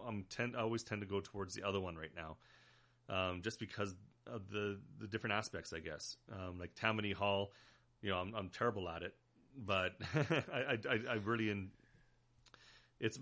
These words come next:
it, I guess it's more brain burny. You know, there's a lot more, um,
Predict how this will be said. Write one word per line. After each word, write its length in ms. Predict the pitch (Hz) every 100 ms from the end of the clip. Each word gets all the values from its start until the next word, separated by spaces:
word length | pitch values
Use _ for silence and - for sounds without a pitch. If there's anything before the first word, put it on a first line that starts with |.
| 143
it, 180 | 131 -
I 100 | 131
guess 160 | 139 139
it's 100 | 107
more 160 | 110
brain 320 | 95 98 98
burny. 260 | 92 98 101 -
You 100 | -
know, 80 | 92
there's 160 | 92 90
a 40 |
lot 180 | 98 110
more, 320 | 101 101 98 95 - _ - -
um, 380 | 90 87 85